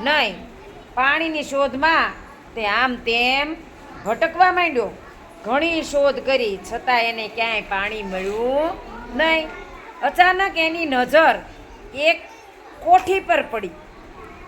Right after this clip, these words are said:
તેના આનંદનો પાર રહ્યો નહીં. ઝડપથી તે કોઠી પાસે પહોંચી ગયો અને તેને થયું કે મને મહેનતનું ફળ મળ્યું ખરું. જુઓ તો,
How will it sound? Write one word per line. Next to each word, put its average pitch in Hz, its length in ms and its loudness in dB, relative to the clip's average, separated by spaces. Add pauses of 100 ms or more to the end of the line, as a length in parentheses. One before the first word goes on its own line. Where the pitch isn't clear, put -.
તેના 254 460 2
આનંદનો 233 460 -2
પાર 214 440 2
રહ્યો 226 760 0 (340)
નહીં. 262 340 0 (520)
ઝડપથી 320 560 4
તે 285 240 2
કોઠી 262 360 -4
પાસે 254 680 0 (460)
પહોંચી 339 360 -2
ગયો 320 300 2 (520)
અને 208 220 -6
તેને 220 340 -6
થયું 254 460 -2 (600)
કે 208 100 -2
મને 208 280 -4
મહેનતનું 202 800 -6
ફળ 214 240 2
મળ્યું 220 640 0 (580)
ખરું. 330 340 4 (880)
જુઓ 294 280 6
તો, 349 260 4